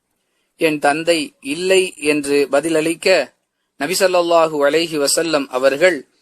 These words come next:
"அப்படியென்றால் உங்கள் அன்பளிப்பை திரும்ப பெற்றுக்கொள்ளுங்கள்" என்று கூறினார்கள்.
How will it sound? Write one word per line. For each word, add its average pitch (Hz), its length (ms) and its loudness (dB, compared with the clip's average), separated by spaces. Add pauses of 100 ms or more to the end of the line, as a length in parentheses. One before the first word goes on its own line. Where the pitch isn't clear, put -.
(180)
"அப்படியென்றால் 135 920 0
உங்கள் 139 360 -2
அன்பளிப்பை 143 840 -2
திரும்ப 190 420 -2
பெற்றுக்கொள்ளுங்கள்" 165 920 0
என்று 139 300 -6
கூறினார்கள். 127 760 -4